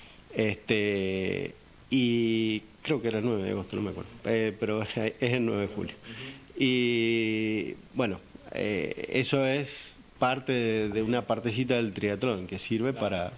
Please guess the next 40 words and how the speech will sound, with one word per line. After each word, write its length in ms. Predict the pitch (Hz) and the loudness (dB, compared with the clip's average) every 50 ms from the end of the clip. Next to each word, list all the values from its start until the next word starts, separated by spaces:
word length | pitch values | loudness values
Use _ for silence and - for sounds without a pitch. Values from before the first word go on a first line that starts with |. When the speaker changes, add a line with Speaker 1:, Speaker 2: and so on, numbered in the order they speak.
| - - | -8 -4
Speaker 1:
para 200 | 95 87 87 92 | -4 -2 -2 -2
entrenarlo. 560 | 90 92 90 - 95 95 95 92 87 82 - - - - - | -4 -6 -6 -4 -2 0 0 0 -2 -4 -6 -10 -12 -12 -8
Speaker 2:
Bien. 120 | 117 120 - - - - | -6 -6 -6 -6 -6 0
Eh, 60 | 127 - - | 2 2 2
recién 240 | - - - - 139 | 2 0 0 0 -2
decías, 360 | 139 135 - 147 143 139 135 | -2 0 0 0 0 0 -2
eh, 180 | - - 123 110 | -2 -2 -2 -2
que 360 | - - 117 107 110 107 - - - - - - - | 0 0 0 2 2 2 0 -4 -6 -16 -16 -14 -10
quizá 220 | - 120 107 127 123 | -6 -2 -2 0 0
no 60 | 131 131 | 2 2
haya 140 | 127 127 | 2 2
mucha 420 | 127 127 120 - - 135 123 117 113 - | 2 0 -2 -2 -2 -2 0 0 0 0
competencia 680 | 120 110 107 110 113 104 117 113 120 123 120 - 120 107 | 0 0 2 2 0 0 2 0 0 0 -2 -2 -2 0
o 20 | |
muchos, 560 | 107 110 113 - 123 117 113 113 107 - - - | 0 0 0 2 2 2 2 2 0 -2 -4 -2
eh, 380 | - 110 107 104 101 101 98 95 - | -2 0 2 2 2 2 0 0 0
torneos, 600 | - 117 110 104 110 117 123 131 131 135 143 - - - - - - | 0 0 0 2 0 0 2 2 2 0 0 -2 -6 -14 -16 -14 -2
eh, 320 | - 113 110 110 110 110 - | 0 2 4 4 4 2 0
en 100 | 104 104 | 0 -2
lo 100 | 104 101 | -2 0
que 80 | 110 113 | 0 0
es 60 | 113 | 0
deporte 340 | 117 104 - 110 110 113 117 | 0 0 0 0 0 2 0
adaptado. 320 | 104 101 - - 110 110 98 | 0 0 0 0 0 0 0
¿Eso 160 | 127 - 147 | -2 -2 0
es 20 | |
lo 60 | 131 117 | 0 -2
que 40 | 107 | -2
estaría 260 | - 107 107 120 123 | -2 0 0 0 0
faltando, 640 | - 117 104 101 - 127 131 143 151 147 147 131 - - - - - | 2 0 -2 0 2 0 2 2 2 2 0 0 0 -4 -12 -18 -10
eh, 440 | - - 110 107 104 104 104 101 101 98 | -2 0 2 2 4 4 2 2 0 0
para 260 | - 110 101 101 101 98 | 0 0 0 0 -2 -2
que 140 | - 107 | -2 0
muchos 340 | 101 104 113 123 120 - 120 120 | 0 2 0 0 0 -2 -2 0
más 160 | 120 120 - | 0 0 0
se 100 | - 107 | -2 0
puedan 260 | 110 120 117 117 110 | 0 2 2 2 0
animar 320 | 104 104 104 107 113 123 | 0 0 2 2 2 2
a 60 | 127 131 | 0 -2
esto? 200 | 135 - - | -4 -4 -6